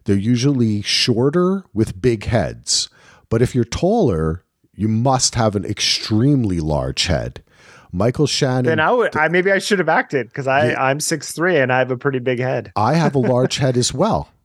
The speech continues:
Speaker 1: I should
Speaker 2: <laughs>
Speaker 1: have, uh, Heath, who does the podcast network and is an actor,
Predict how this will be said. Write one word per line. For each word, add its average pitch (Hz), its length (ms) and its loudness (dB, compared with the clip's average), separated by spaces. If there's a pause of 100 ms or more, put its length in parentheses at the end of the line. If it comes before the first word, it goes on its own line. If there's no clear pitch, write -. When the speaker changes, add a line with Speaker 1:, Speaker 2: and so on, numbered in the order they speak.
(240)
Speaker 1:
I 190 140 2
should 135 220 0
Speaker 2:
<laughs> - 300 -6
Speaker 1:
have, 110 200 0
uh, - 40 -4
Heath, 165 600 -2
who 110 180 2
does 107 300 0
the 98 80 -2
podcast 98 600 0
network 113 380 0 (200)
and 92 160 -4
is 98 140 0
an 92 100 2
actor, 104 500 0